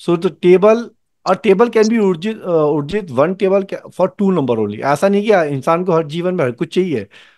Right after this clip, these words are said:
but ऐसा नहीं कि आप उसके सारे चारों खा-, सारे नौ के नौ खाना में कुछ कुछ, कुछ कुछ लिख रहे हैं, then it will be cumbersome, nothing works, right? So only two number is to be energized at given point of time। Now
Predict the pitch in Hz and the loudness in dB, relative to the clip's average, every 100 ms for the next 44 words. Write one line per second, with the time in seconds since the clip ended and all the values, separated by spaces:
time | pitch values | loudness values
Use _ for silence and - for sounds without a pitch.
0 | _ 143 156 151 196 202 214 208 202 233 | _ 0 0 0 0 0 2 0 -2 -6
1 | 160 156 180 156 160 170 165 151 143 151 | -2 -2 -2 -2 -2 -4 -6 -6 -2 0
2 | 156 139 151 160 165 147 151 160 151 - | 2 0 2 0 0 -2 -6 -6 -6 -6
3 | 147 139 - 147 135 120 139 139 175 214 | -6 -10 -10 -10 -6 -4 0 0 -2 -6
4 | - - - 143 160 160 175 175 185 147 | -20 -20 -2 0 0 0 -2 -2 0 0
5 | 156 156 208 220 - _ _ 143 139 165 | -2 -2 -4 -4 -12 _ _ -6 -4 -2
6 | 143 113 101 - - _ _ _ _ _ | -2 -4 -4 -18 -20 _ _ _ _ _
7 | _ 117 143 196 _ _ _ _ _ - | _ -6 -4 -6 _ _ _ _ _ -2
8 | 180 208 185 165 185 208 294 302 233 262 | 2 2 2 0 2 4 2 2 0 0
9 | 240 220 208 220 214 220 202 214 226 220 | 0 0 2 2 0 -6 -6 -4 -4 -6
10 | 151 139 120 120 107 92 127 131 - 117 | -2 -2 0 -2 -2 -8 -10 -10 -10 -10
11 | 120 139 131 113 101 101 _ 120 113 110 | -2 0 0 -4 -6 -14 _ -18 -18 -20
12 | _ _ _ _ _ _ _ 139 | _ _ _ _ _ _ _ 0